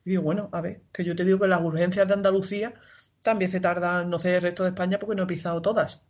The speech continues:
por suerte". Pero que yo me he llegado a esperar seis horas en urgencias. Pero a mí me metieron súper rápido. Y yo decía, "A mí me han llamado súper rápido con la pesada de gente que hay aquí,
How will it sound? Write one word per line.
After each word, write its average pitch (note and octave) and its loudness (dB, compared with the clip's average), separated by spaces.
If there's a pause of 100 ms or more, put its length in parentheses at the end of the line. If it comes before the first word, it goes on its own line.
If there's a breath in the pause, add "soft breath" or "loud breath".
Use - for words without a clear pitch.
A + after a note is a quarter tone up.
(120)
por D#3+ -2
suerte". F#3+ -2 (640 loud breath)
Pero E3+ 4
que E3 -2
yo D#3+ 0
me E3+ 0
he F#3+ 0
llegado E3+ 2
a - -8
esperar E3 0
seis E3 0
horas E3 0
en E3 0
urgencias. E3+ -2 (1300 soft breath)
Pero F#3 2 (300)
a G3 0
mí G3+ 0
me A3+ 0
metieron G3 2
súper F#3 0
rápido. E3 0
Y D#3+ 0
yo D#3+ -2
decía, D#3+ -2
"A E3+ 0
mí A#3+ 4
me D#4 6
han C#4 4
llamado G3 0
súper F3 -6
rápido F#3 -4
con D#3+ -4
la D#3+ 0
pesada G3 -2
de E4 -6
gente F#3 -2
que F3+ 0
hay A3 2
aquí, A#3+ -8